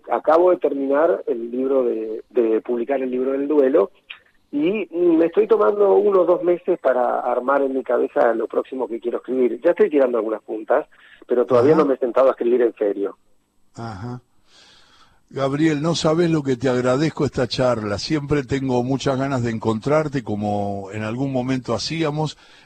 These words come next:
Speaker 2: Esto nos ha alejado a todos, de todos lados. Este, estamos todos encerrados y, y viendo cómo podemos saltar esta valla que nos resulta tan alta. Pero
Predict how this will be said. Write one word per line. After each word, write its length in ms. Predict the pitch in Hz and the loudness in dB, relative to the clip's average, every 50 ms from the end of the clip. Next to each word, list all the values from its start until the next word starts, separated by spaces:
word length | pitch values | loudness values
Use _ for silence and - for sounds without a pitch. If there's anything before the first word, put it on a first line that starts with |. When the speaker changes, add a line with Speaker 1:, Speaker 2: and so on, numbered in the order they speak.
| _ | _
Speaker 2:
Esto 400 | - 151 156 - - - 165 147 | -2 -2 -2 -2 0 0 0 0
nos 260 | 127 127 120 - - 139 | 0 0 -4 -2 0 2
ha 300 | 135 135 127 120 117 117 | 2 4 4 2 0 0
alejado 580 | 117 117 117 110 - 151 147 147 139 139 131 | -2 -2 -4 -4 -4 -2 -2 -2 0 0 -2
a 60 | 123 | -2
todos, 580 | 113 - 185 175 156 135 131 123 117 - - - 117 107 - | 0 0 2 2 2 2 2 -2 -2 -4 -8 -12 -12 -14 -10
de 140 | 156 147 117 | -8 -8 -8
todos 360 | - - 160 156 139 131 127 | -4 -2 -2 -2 0 -2 -2
lados. 520 | 135 139 147 156 151 135 131 139 131 - _ - _ _ _ _ - _ _ | -2 0 0 0 0 0 -2 -4 -4 -8 _ -20 _ _ _ _ -20 _ _
Este, 440 | - 117 113 - - 120 117 113 113 | -10 -10 -10 -6 -6 -6 -4 -4 -6
estamos 420 | 107 - 135 127 127 131 123 - | -6 -6 -6 -4 -4 -4 -6 -4
todos 320 | - 151 147 139 127 - - | -4 -4 -2 -2 -2 -4 -6
encerrados 880 | 117 113 107 - - 117 110 110 120 139 135 135 135 135 127 110 - 110 | -8 -8 -8 -6 -6 -6 -6 -4 -4 -2 -2 -2 -2 -2 -4 -6 -6 -8
y, 140 | 110 110 113 - 117 | -8 -8 -8 -8 -10
y 60 | 117 | -8
viendo 340 | 113 123 123 123 127 120 110 | -6 -4 -4 -2 -2 -2 -2
cómo 300 | - 127 123 120 113 107 | -2 -2 -2 -2 -2 -2
podemos 560 | - 113 117 120 120 123 113 - - - - _ - _ _ _ | -2 -4 -2 -2 -2 -4 -4 -6 -8 -12 -16 _ -20 _ _ _
saltar 560 | - - - 123 117 117 113 - 143 135 135 | -12 -4 -2 -2 -2 -2 -2 0 0 2 2
esta 300 | 139 120 110 - 135 120 | 0 -2 -2 0 0 2
valla 400 | 120 135 143 143 127 143 139 120 | 2 2 2 0 0 -2 -4 -4
que 100 | 110 107 | -4 -8
nos 160 | 107 107 98 | -8 -6 -6
resulta 560 | 110 117 110 - - 135 120 104 - 113 104 | -6 -8 -8 -4 -4 -6 -4 -2 -4 -6 -4
tan 240 | - 123 117 113 110 | -4 -6 -4 -4 -4
alta. 380 | 107 101 98 92 87 - 98 85 | -4 -4 -6 -8 -8 -8 -8 -6
Pero 300 | 80 104 101 104 104 95 | -6 -4 -4 -2 -4 -4